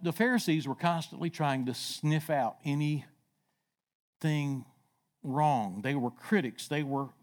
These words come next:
fault finders. They see everything that is wrong with everybody. They show up in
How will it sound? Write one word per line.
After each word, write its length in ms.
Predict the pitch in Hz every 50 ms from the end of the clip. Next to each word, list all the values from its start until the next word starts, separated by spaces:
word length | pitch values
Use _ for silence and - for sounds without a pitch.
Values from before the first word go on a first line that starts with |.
| _ -
fault 400 | - - - 202 190 - - -
finders. 680 | 135 117 110 101 90 - - - - - - - - - _ _ _ _ _ _ _ _ _ _ _ _ _ _ _ _ _ _ _ -
They 120 | 170 160
see 280 | - - 180 175 131 165
everything 440 | 185 196 214 185 185 190 185 185
that 100 | 147 139
is 160 | 147 131 110 156
wrong 320 | 170 175 175 170 165 151
with 300 | 160 160 151 156 - - -
everybody. 840 | 170 185 185 143 165 165 165 139 - 165 175 185 170 135 131 123 120
They 160 | 113 135 135
show 340 | 131 - - 214 220 202 190
up 240 | 202 202 196 202 170
in 240 | 160 151 147 139